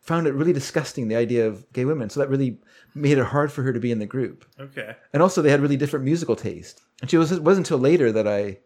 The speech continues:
Speaker 1: that I became, I would be more accepting about it. But at that age, I just, it was just so weird to me. And I just thought that was really interesting.
Speaker 2: Hmm.
Speaker 1: Uh, but yeah, it was, uh, it was kind of a curious interview. And I can see why she wasn't in the,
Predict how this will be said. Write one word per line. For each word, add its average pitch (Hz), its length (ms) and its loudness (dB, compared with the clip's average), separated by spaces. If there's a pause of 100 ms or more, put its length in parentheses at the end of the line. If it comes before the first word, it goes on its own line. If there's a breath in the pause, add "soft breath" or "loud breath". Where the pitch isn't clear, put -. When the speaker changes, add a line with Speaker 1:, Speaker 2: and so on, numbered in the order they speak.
(300)
Speaker 1:
that 123 120 2
I 123 80 4
became, 131 340 -4
I 123 120 0
would 120 200 -4
be 131 80 -4
more 123 180 0
accepting 156 380 -6
about 90 260 -6
it. - 100 -12
But 120 100 -2
at 120 60 2
that 117 220 -2
age, 123 340 -2
I 113 40 -4
just, - 400 -10 (140)
it - 60 -14
was 101 100 -14
just 123 140 -12
so 120 140 -2
weird 113 400 -4
to 117 100 -14
me. 90 260 -14 (340 soft breath)
And 127 100 -2
I - 20 0
just 160 140 -4
thought 160 120 0
that 135 60 4
was 120 180 0
really 135 300 -2
interesting. 98 580 -12 (100)
Speaker 2:
Hmm. - 60 -12
Speaker 1:
Uh, 107 240 -4
but 131 120 -4
yeah, 127 260 2
it 110 40 -4
was, 110 200 -8
uh, 104 140 -4
it 95 40 -8
was 110 140 -8
kind 156 240 -4
of 110 60 0
a 101 120 -4 (320)
curious 123 360 -4
interview. 101 380 -6 (440 loud breath)
And 135 100 2
I - 40 4
can 139 100 2
see 147 160 2
why 117 180 6
she 120 120 -6
wasn't 107 260 0
in 90 140 -8
the, 87 120 -10